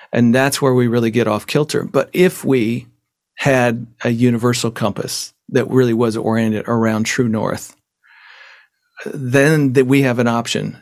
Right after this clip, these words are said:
Uh, we have the ability to find our way toward that direction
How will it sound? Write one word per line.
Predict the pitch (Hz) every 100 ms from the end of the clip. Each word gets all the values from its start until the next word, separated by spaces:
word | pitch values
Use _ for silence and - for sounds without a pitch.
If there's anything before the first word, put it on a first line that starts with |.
| -
Uh, | 123 127
we | 131
have | 123
the | 123
ability | 110 113 113 113 - - - _ _ -
to | 117 110 110
find | - - 120 123
our | 120 113
way | 113 110 110 110 _ _ _ _ -
toward | - 147 147 143 127
that | 120 113 131
direction | 120 117 113 - 104 -